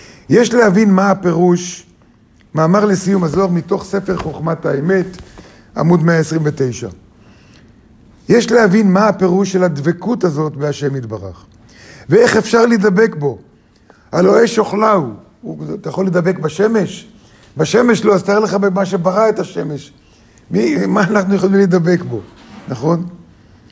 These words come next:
והשיבו החכמים, הדבק במידותיו. הדבקות, להיות דבק במידותיו. מה פירוש דבק במידותיו? מה הוא רחום? אף אתה רחום.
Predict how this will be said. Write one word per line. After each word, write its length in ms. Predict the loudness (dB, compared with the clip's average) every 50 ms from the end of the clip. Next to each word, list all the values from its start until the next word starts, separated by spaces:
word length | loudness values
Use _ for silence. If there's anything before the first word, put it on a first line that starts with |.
| -20 -20 -20 -20 -20 -16 -4
והשיבו 600 | 0 2 4 4 2 2 2 2 2 4 4 4 4
החכמים, 680 | 4 2 -2 -2 -2 -2 -2 -2 -2 -2 -4 -4 -8 -10 -14 -20 _ _ _ _ _ _ _ _ _ _ _ _ -20 -20 _ -8 -4
הדבק 440 | -2 0 2 2 4 4 4 2 2 2
במידותיו. 640 | 0 2 2 2 2 2 0 2 0 0 0 0 -4 -8 -16 -20 _ _ _ _ _ _ _ _ _ -10
הדבקות, 760 | -10 -8 -4 -2 -2 -2 0 0 2 2 0 0 -4 -12 -20 -20 -20 -20 _ _ _ _ _ _ _ _ _ -2
להיות 220 | 2 2 4 4
דבק 340 | 4 2 2 2 2 2 2 0
במידותיו. 520 | -2 -2 0 2 0 0 0 -2 -4 -4 -2
מה 140 | -2 -2 -2
פירוש 300 | 0 0 0 0 0 0
דבק 260 | -2 -2 -2 -4 -4
במידותיו? 480 | -4 -4 -4 -4 -6 -6 -4 -6 -6 -6 -8 -16 -20 -20 -14 _ -2
מה 120 | 2 4
הוא 240 | 4 4 4 4 2
רחום? 520 | 0 0 2 2 2 2 2 0 -4 -6 -10 -16 -20 _ _ _
אף 160 | -10 -6 -4
אתה 220 | -4 0 2 2 2
רחום. 400 | 2 0 -4 -6 -8 -10 -10